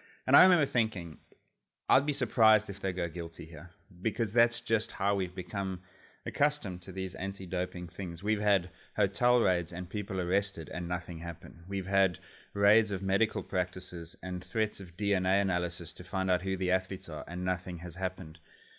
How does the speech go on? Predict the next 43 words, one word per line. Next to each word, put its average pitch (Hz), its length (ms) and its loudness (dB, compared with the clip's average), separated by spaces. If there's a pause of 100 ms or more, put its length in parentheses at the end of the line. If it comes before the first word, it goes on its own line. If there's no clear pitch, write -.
(280)
And 110 340 0
speaking 135 380 0
only 104 240 2
for 104 100 -6
myself 95 540 0
now, 87 240 -2
I'm 117 240 0
so 139 280 4
accustomed 95 760 -4
to 90 440 -4
nothing 101 360 -2
happening 90 560 -6
around 87 680 -4
doping 90 440 -2
that 92 100 0
I 104 160 4
figured 87 380 -6
this 90 200 -4
would 85 160 -10
end 87 160 -6
the 80 60 -10
same 87 240 -4
way. 92 240 2 (480)
So 143 100 2
I 131 60 10
was 143 100 6
actually 185 300 4
surprised 127 680 2
at 104 140 -4
the 92 80 -10
verdict. 104 560 2
I 95 60 -8
don't, 110 260 0 (140)
it'd 101 160 -6
be 110 100 0
interesting 117 380 -4
to 101 100 -10
<laughs> 98 80 -8
hear 131 120 2
what 104 120 4
Sean's 120 320 2
feelings 92 480 -4
were, 95 240 2